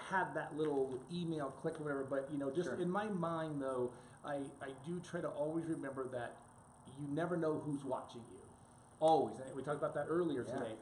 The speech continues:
Speaker 2: Oh, yeah.
Speaker 1: And, and it, it, it is truly crazy to see,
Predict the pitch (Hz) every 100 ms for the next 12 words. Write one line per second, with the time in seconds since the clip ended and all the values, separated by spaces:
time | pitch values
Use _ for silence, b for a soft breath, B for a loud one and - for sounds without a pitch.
0 | - 113 131 151 151 147 151 143 143 143
1 | 143 139 151 147 151 151 - - 185 185
2 | 170 - - 165 165 180 165 151 139 127
3 | - - 170 165